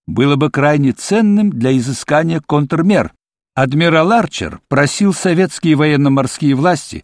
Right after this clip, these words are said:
чтобы одна из двух торпед была немедленно предоставлена для изучения и практического испытания в Соединённом Королевстве. Мне сообщают, что советские военно-морские власти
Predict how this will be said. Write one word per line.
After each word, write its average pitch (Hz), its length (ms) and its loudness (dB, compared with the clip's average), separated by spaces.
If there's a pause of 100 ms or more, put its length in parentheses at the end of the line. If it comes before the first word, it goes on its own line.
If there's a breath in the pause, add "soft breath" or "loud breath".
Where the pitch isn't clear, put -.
(120)
чтобы 151 400 0
одна 160 300 2
из 175 120 0
двух 143 260 -2
торпед 117 480 -2
была 127 280 2
немедленно 185 640 0
предоставлена 143 920 -2 (140)
для 120 180 0
изучения 180 680 0
и - 180 -2
практического 147 880 -4
испытания 190 640 -2
в - 100 -14
Соединённом 117 760 0
Королевстве. 98 640 -8 (480)
Мне 208 180 2
сообщают, 143 640 0
что - 200 -6
советские 156 540 0
военно-морские 127 760 -2
власти 90 500 -8